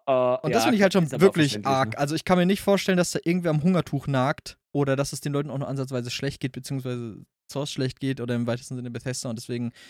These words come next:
Speaker 2: geht mir so am Keks, weil es ist in meinen Augen dann halt sehr schnell auch nur noch Gier und nicht, äh,
Speaker 1: Hm.
Speaker 2: ein, ein Mittel, um halt
Speaker 1: Ja, vor allem
Speaker 2: gut zu
Speaker 1: könnte
Speaker 2: überleben.
Speaker 1: man's ja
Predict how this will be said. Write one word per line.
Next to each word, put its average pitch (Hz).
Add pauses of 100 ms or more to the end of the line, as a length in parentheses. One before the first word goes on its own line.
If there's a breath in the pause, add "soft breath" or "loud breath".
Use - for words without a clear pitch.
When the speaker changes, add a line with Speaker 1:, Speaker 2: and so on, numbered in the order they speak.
(200 loud breath)
Speaker 2:
geht 131
mir 131
so 127
am 120
Keks, 127
weil 117
es -
ist 123
in 120
meinen 101
Augen 110
dann 104
halt 104
sehr 113
schnell -
auch -
nur 113
noch 95
Gier 110 (360)
und -
nicht, - (120)
äh, 92
Speaker 1:
Hm. 101 (120)
Speaker 2:
ein, 98
ein 104
Mittel, 107
um 101
halt -
Speaker 1:
Ja, 98
vor 127
allem 120
Speaker 2:
gut 120
zu -
Speaker 1:
könnte 127
Speaker 2:
überleben. 110
Speaker 1:
man's 110
ja 104